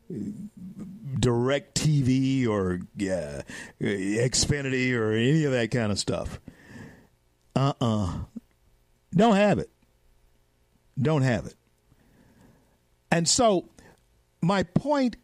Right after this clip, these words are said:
is this, that things have changed so rapidly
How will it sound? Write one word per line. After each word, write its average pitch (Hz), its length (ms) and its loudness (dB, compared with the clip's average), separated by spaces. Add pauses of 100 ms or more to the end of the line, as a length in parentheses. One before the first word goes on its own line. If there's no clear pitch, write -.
is 127 680 0 (120)
this, 117 720 -2 (1400)
that 147 480 -2 (360)
things 226 1000 2 (280)
have 139 640 0 (160)
changed 131 1080 0 (600)
so - 540 2
rapidly 139 960 -2